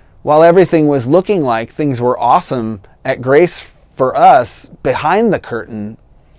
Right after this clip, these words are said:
there were some really difficult things going on. You know, as,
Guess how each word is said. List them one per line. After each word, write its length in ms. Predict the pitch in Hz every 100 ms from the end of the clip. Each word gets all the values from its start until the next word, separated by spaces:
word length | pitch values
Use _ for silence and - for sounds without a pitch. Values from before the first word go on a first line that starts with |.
| _ _ _ _ -
there 160 | 165
were 80 | 254
some 200 | - 233
really 220 | 208 226
difficult 480 | 170 190 190 196 180
things 300 | 190 214 196
going 340 | - 107 98
on. 360 | 95 92 90 92 _ _ _ _ _ _ _ _ _ _ _ _ _ _ _ -
You 80 | 151
know, 120 | 156
as, 320 | 147 - -